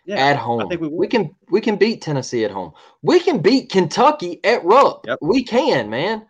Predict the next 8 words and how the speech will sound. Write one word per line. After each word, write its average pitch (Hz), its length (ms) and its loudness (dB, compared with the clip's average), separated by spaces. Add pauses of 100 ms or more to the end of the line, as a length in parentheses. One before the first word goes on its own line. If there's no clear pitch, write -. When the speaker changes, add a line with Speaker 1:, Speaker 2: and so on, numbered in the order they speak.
(260)
Speaker 2:
We 226 220 -2
can. 156 520 -4 (400)
All 131 120 2
right? 190 200 0 (1900)
Do 190 120 0
we 220 120 0
beat 220 220 0
Alabama? 196 720 2